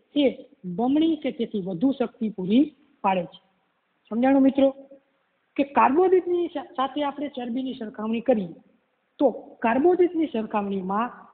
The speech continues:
જે આ ચરબી છે એ ચરબી કાર્બોદિત કરતા બમણી અથવા તો વધારે શક્તિ આપે છે. લખો મિત્રો, તો તે કાર્બોદિતની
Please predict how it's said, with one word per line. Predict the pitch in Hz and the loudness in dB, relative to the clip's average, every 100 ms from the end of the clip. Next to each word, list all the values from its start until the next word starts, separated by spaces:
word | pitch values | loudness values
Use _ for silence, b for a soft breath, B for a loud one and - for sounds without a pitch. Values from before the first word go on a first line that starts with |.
| _ | _
જે | 220 | -2
આ | 226 | -2
ચરબી | 220 247 247 320 330 208 | -4 -2 0 4 2 2
છે | - 202 226 - _ - | -2 -4 -4 -8 _ -10
એ | |
ચરબી | 233 - 294 214 208 202 _ _ _ - | -4 2 2 2 -2 -6 _ _ _ -2
કાર્બોદિત | 220 247 330 349 320 | 0 2 0 2 2
કરતા | - 214 202 196 196 233 _ _ 190 | 0 -6 -6 -6 -6 -6 _ _ -10
બમણી | 185 247 302 349 359 - - | -2 4 4 4 2 -6 -14
અથવા | 220 254 | -8 -6
તો | 247 233 | -6 -6
વધારે | 202 165 208 226 | -8 -6 -6 -6
શક્તિ | 196 180 _ 190 175 | -10 -16 _ -14 -12
આપે | 165 185 226 294 - _ _ | -12 0 0 0 -4 _ _
છે. | - 196 - _ _ _ _ _ 214 | -6 -6 -6 _ _ _ _ _ -10
લખો | 214 226 | -4 -2
મિત્રો, | 220 220 220 220 - - - - - - - - | -2 -2 -2 -2 -10 -10 -12 -14 -20 -16 -14 -12
તો | - 202 | -8 -2
તે | 277 240 196 - - - - _ - - - - - - - _ _ _ - - - - - _ - - - | 2 2 2 -6 -12 -14 -14 _ -14 -10 -12 -12 -12 -16 -18 _ _ _ -14 -14 -12 -14 -14 _ -12 -12 -4
કાર્બોદિતની | 214 208 240 294 311 240 214 202 190 202 | 2 2 4 4 6 4 2 0 0 0